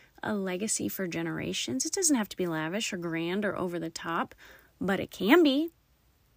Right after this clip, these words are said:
So maybe you want to hit pause and you want to work on it now or later. Don't wait, though. Don't wait. Do it while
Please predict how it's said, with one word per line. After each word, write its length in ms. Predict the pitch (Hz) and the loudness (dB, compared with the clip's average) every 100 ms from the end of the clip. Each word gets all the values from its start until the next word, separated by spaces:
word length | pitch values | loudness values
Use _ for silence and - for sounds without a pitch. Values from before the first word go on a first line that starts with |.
| _ _ _ _ _ _ _ _ _ _ _ _ _ _ _ _ _ _ _ _ _ _ _ _ _ _ _ _ _ _ _ _ _ _ _ _ _ _ - - | _ _ _ _ _ _ _ _ _ _ _ _ _ _ _ _ _ _ _ _ _ _ _ _ _ _ _ _ _ _ _ _ _ _ _ _ _ _ -20 0
So 140 | - 240 | 0 2
maybe 180 | 247 | 4
you 80 | 277 | 6
want 120 | 269 | 6
to 80 | 262 | 4
hit 160 | 262 - | 2 0
pause 420 | - 226 214 190 | 0 4 6 4
and 60 | 202 | 2
you 60 | |
want 80 | 190 | 0
to 40 | 190 | 0
work 220 | 185 190 | 0 0
on 140 | 190 | 0
it 80 | 180 | 0
now 480 | 185 180 175 247 294 _ - | 0 0 0 -2 -6 _ -2
or 140 | 233 | 0
later. 480 | 269 220 208 226 233 _ _ _ _ - | 2 2 2 0 -4 _ _ _ _ -2
Don't 220 | 226 220 | 0 2
wait, 260 | 196 185 - | 0 -2 -2
though. 320 | 196 190 190 _ _ _ _ _ _ _ | -2 -2 -6 _ _ _ _ _ _ _
Don't 240 | 233 220 | 0 2
wait. 260 | - 202 - | 2 0 -2
Do 220 | 214 226 | 0 0
it 140 | 220 - | 0 -4
while 600 | 202 202 196 196 185 185 | -4 0 0 0 -2 -6